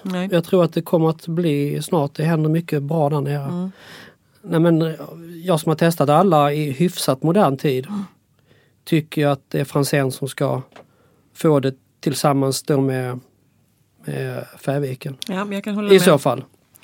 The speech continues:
Speaker 1: Jag
Speaker 2: Men det blir
Speaker 1: tycker
Speaker 2: svårt.
Speaker 1: jag är väldigt partisk lite grann, men det har vi pratat om förut. Men
Speaker 2: Ja.
Speaker 1: jag tycker faktiskt också att Franzén är nog den enda som levererar på den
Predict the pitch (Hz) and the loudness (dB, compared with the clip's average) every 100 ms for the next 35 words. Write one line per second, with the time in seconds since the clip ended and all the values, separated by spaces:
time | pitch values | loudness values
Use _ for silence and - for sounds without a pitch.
0 | - - _ _ 190 180 196 165 185 135 | -20 -20 _ _ 2 6 8 6 4 2
1 | 165 - - - 208 196 196 196 - 165 | 0 -8 -12 -4 -2 0 0 -4 -4 -8
2 | - 196 - 214 226 214 190 180 165 170 | -6 -8 -6 -2 0 0 -2 -2 -4 -10
3 | _ - 185 180 175 - 165 165 156 165 | _ -8 -6 -6 -8 -8 -6 -4 -6 -6
4 | - 180 160 151 151 190 185 180 160 - | -2 2 4 4 0 -6 -8 -10 -10 -10
5 | 170 - 170 170 190 151 156 - _ _ | -12 -12 -10 -8 -6 -6 -6 -12 _ _
6 | _ _ _ _ _ _ _ _ _ 170 | _ _ _ _ _ _ _ _ _ -6
7 | 170 160 160 156 160 160 151 160 156 151 | -4 -2 -4 -4 -4 -4 -6 -6 -6 -6
8 | 151 151 143 139 139 - 147 147 135 139 | -6 -6 -6 -6 -10 -12 -12 -8 -6 -6
9 | 143 | -8